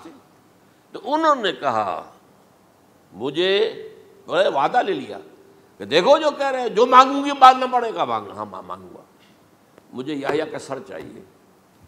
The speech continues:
एक दफ़ा तो वो कांप गया, उसे अंदेशा था कि अगर याहिया को मैंने कत्ल कर दिया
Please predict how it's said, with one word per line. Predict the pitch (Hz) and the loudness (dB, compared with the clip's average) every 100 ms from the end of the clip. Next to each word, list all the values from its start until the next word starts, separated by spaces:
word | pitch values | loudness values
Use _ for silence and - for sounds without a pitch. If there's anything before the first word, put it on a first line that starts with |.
| - | -16
एक | 113 | -10
दफ़ा | 139 127 | -10 -10
तो | 143 | -12
वो | 127 98 | -12 -10
कांप | 107 101 - | -10 -10 -12
गया, | - - - _ _ _ _ _ _ _ - | -20 -20 -20 _ _ _ _ _ _ _ -20
उसे | 101 104 | -12 -10
अंदेशा | 101 127 123 117 | -8 -10 -10 -12
था | - 92 | -12 -12
कि | - | -12
अगर | 90 101 | -14 -12
याहिया | 104 92 110 123 | -10 -8 -8 -8
को | - 101 | -10 -14
मैंने | 95 95 | -14 -14
कत्ल | 98 104 110 | -16 -16 -16
कर | 90 90 | -16 -16
दिया | 82 82 80 | -18 -18 -18